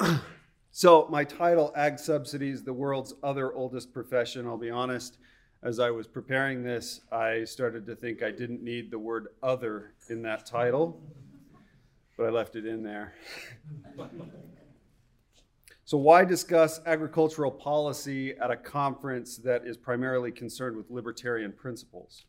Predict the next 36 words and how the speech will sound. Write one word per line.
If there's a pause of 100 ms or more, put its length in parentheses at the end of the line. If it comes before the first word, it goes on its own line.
(1500)
Well,
most
libertarian
principles
fly
in
the
face
of
the
left
wing's
top-down
worldview. (1080)
The
right
wing
has
its
protected
classes
as
well. (1400)
So
to
make
sure
we
are
applying
our
principles
with
an
even
hand,